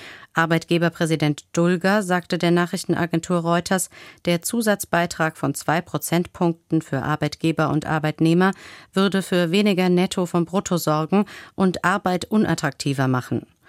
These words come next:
Unter anderem die Grünen bewerteten die Ideen zur Kapitaldeckung positiv. Fraktionschefin Hasselmann sagte der Nachrichtenagentur A F P,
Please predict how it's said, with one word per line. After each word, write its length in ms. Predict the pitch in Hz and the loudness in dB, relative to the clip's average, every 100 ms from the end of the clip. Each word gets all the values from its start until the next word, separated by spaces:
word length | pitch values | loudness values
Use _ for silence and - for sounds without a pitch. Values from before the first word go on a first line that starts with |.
| - - - | -20 -20 -6
Unter 240 | 208 202 - | -2 2 2
anderem 340 | 208 220 214 | 2 2 2
die 120 | 208 | 0
Grünen 440 | - 220 240 214 185 | -2 2 4 4 2
bewerteten 640 | 185 180 - 185 - 175 | 2 0 0 -2 0 0
die 280 | 165 160 165 | 2 0 0
Ideen 400 | 160 180 180 170 | 0 2 2 0
zur 220 | - - | -2 -8
Kapitaldeckung 960 | - 147 151 - 151 151 151 151 160 156 | -6 -4 -4 -2 -2 0 -2 -2 -2 -2
positiv. 840 | - 170 165 156 - 131 - - _ - | -2 -2 -2 -2 -4 -6 -8 -20 _ -14
Fraktionschefin 880 | - - - 156 151 - 151 147 139 | -12 -8 -2 0 0 -2 -4 -2 0
Hasselmann 540 | 165 180 175 175 185 - - - | 0 2 2 4 2 -2 -20 -18
sagte 400 | - 190 185 196 | -2 -2 -2 -2
der 120 | 175 | 2
Nachrichtenagentur 1000 | 175 175 185 - 202 - 190 185 202 196 | 2 0 -2 -4 -4 -2 -4 -4 -2 -2
A 100 | 175 | -2
F 240 | 165 165 - | -4 -6 -6
P, 240 | 196 190 | -2 -2